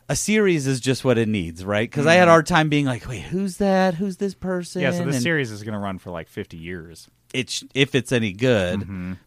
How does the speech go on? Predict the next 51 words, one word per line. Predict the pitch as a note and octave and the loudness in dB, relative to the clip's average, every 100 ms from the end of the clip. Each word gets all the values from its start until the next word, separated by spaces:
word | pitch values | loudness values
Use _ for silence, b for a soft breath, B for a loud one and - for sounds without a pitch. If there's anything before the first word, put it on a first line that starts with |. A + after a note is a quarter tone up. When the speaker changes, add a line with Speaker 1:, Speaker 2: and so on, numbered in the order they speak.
| - | -2
Speaker 1:
But | C#3 | 0
the | D3 | -2
trailer | - F3 A3 B3+ B3+ | 0 4 4 4 2
made | G3 G#3 | 2 2
it | B3 | 2
look | G#3+ B3 B3 | 4 2 2
good. | C#4 A3+ - | 2 2 0
The | C#3 C#3+ | -2 0
trailer | F3 F3+ G3+ | 2 4 4
made | F#3+ F3+ F#3 | 4 4 2
it | C#3 | 0
look | C3 D#3+ E3+ | 0 0 -2
like | D#3+ D#3 C#3+ - | 0 2 2 -2
there's | C#3+ C#3 B2+ | 0 0 0
a | B2+ | 0
Speaker 2:
That | B2+ | 2
Speaker 1:
lot | A#2+ | 4
Speaker 2:
came | C#3+ | 4
out | C3+ | 2
Speaker 1:
of | C3 | -2
Speaker 2:
today. | A#2+ | 0
I | C3+ C3 | 2 4
didn't | C3 | 2
see | C3 | 0
Speaker 1:
promise. | |
Speaker 2:
that. | A2 F#2+ - b b b b b | -2 -8 -12 b b b b b
Speaker 1:
Uh, | - A#2 A2 G#2+ G2+ G#2 | 0 4 4 4 2 2
yeah, | C3+ G#2 | 2 2
it | |
just | C#3 C3+ | 0 -6
came | - D#3+ D3 | -2 0 2
out. | G#2+ F#2 | 2 0
And | A2+ G#2+ | -4 -4
so | - B2 A2+ - | 2 4 4 -2
check | - - F3+ | -2 2 2
it | G#3+ | 4
out, | F3 D3+ | 4 4
Wheel | B2+ D3+ | 2 0
of | E3 - | -2 -6
Time. | - C#3 C#3 C#3 C#3+ | -4 0 2 0 0
If | D#3+ F3 | 0 2
anything, | G#3 G#3 - A2 F#2 F#2+ - | 2 2 0 -2 -2 -6 -10
even | - G3 G#3+ | -4 -2 0
if | G#3+ G3 | 0 -2
you're | E3 | 2
not | D3+ D3 | 4 2
a | |
fan | - B2+ A#2+ A2+ A2+ | 0 -2 0 0 -2
of | - A2 A2 G#2+ - | -2 -2 0 -2 -8
the | G#2+ | -10
series, | - A#2 G2 F2 F2+ G2+ | -4 -2 -2 -4 -6 -8